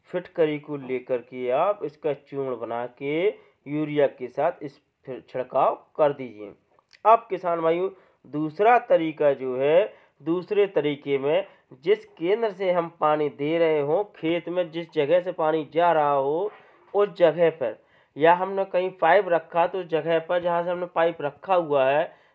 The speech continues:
जहाँ से पूरा खेत भर जाएगा, उस जगह पर हमें फिटकरी को किसी जूट की बोरे में, थैले में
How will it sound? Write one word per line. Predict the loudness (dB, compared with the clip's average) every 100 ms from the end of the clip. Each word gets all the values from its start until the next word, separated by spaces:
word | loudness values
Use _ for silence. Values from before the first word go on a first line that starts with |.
| -6
जहाँ | 0 2
से | 0 -8
पूरा | -2 -2
खेत | 0 -4 -8
भर | 0 2
जाएगा, | 4 4 2 -4 -8 -20 -12
उस | -8 -6
जगह | 0 4 4 4
पर | 2 2 2 -4 _ -6
हमें | -2 0
फिटकरी | -2 -6 -12 -2 0 0 -2
को | -4 -6
किसी | -8 -12 -12
जूट | -10 -10 -10
की | -8 -6
बोरे | -2 -2 -2 0
में, | -2
थैले | -2 -2 -2 0 2
में | 2 0